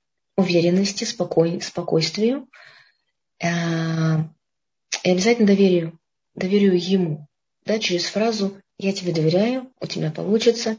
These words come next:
я знаю, что ты уже один раз справился, значит, такое будет еще раз», да. Ни в коем случае не стоит, а, не разреш-, разрешать ребенку что-то, что обычно запрещено, из-за чувства жалости,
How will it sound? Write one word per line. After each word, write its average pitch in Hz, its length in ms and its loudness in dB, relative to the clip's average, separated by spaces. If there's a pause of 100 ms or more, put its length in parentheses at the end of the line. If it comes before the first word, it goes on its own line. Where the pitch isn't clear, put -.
я 175 180 0
знаю, 175 360 0
что 160 160 -8
ты 165 140 -6
уже 156 340 -4
один 156 260 -2
раз 151 160 -4
справился, 160 520 -2
значит, 156 320 -4
такое - 280 -8
будет - 260 -8
еще - 340 -2
раз», - 360 -4 (420)
да. 220 200 0 (880)
Ни 202 60 4
в 196 100 2
коем 247 160 4
случае 202 680 2
не 196 500 4
стоит, 220 880 -2 (1900)
а, 170 720 -4
не 196 200 8
разреш-, 190 520 2
разрешать 196 580 0
ребенку 175 340 0
что-то, 185 360 -4
что 170 180 -4
обычно 170 400 -2
запрещено, 165 800 -2 (520)
из-за 208 280 2
чувства 202 360 -2
жалости, 170 680 -2